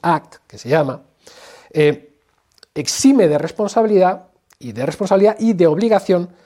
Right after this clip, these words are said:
eh, de que los padres tengan derecho a saber cuáles son los ingredientes que contienen estas vacunas. No tienen ningún derecho legal. Es decir, la industria farmacéutica, los médicos,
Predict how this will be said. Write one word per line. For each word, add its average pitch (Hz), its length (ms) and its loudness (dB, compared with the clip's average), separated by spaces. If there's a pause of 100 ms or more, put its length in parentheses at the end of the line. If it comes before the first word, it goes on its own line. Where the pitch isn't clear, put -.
(640)
eh, 156 460 0 (920)
de 160 180 -4
que 175 100 0
los 160 180 2
padres 233 560 0
tengan 190 400 0
derecho 170 520 0
a 143 60 -8
saber 208 380 -4
cuáles 175 320 -2
son 151 140 -6
los 147 200 -8
ingredientes 202 560 -4
que 151 100 -14
contienen 147 480 -6
estas 135 260 -6
vacunas. 117 500 -10 (120)
No 175 180 -4
tienen 180 300 -4
ningún 156 280 -8
derecho 147 360 -8
legal. 127 260 -8 (320)
Es 175 100 -8
decir, 190 320 0 (340)
la 156 120 -2
industria 233 300 0
farmacéutica, 202 800 -2
los 143 240 -6
médicos, 208 580 -2